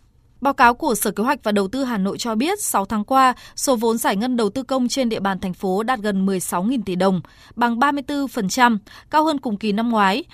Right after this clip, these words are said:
nhưng vẫn thấp hơn kế hoạch đề ra là từ bốn mươi đến bốn mươi lăm phần trăm. Trong gần mười sáu nghìn tỷ đồng vốn giải ngân đầu tư công, thì ngân sách cấp thành phố thực hiện các nhiệm vụ,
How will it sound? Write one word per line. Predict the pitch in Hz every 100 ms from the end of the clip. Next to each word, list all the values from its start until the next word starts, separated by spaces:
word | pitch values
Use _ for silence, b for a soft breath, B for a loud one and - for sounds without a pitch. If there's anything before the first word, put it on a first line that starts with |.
| B
nhưng | - 285
vẫn | 247 240
thấp | 277 370
hơn | 302 269 240
kế | 202
hoạch | 240 294
đề | 220 202
ra | 185 240 226
là | 202
từ | 202 196
bốn | 185 196
mươi | 269 262
đến | 202 196
bốn | 196 202
mươi | 269
lăm | 262
phần | 214 196
trăm. | 233 226 208 - - B B B
Trong | - 330
gần | 269 214 208
mười | 214
sáu | 196 - 202
nghìn | 302
tỷ | 226
đồng | 196 190 175
vốn | 185 185
giải | 294 196
ngân | 220 220
đầu | 196
tư | 185 233
công, | - 247 220 B B
thì | 285
ngân | 233 269
sách | 262 - 359 _
cấp | 370 392 -
thành | 247
phố | 190 208 196
thực | 285
hiện | - 214
các | 156 330
nhiệm | 320 170
vụ, | 190 233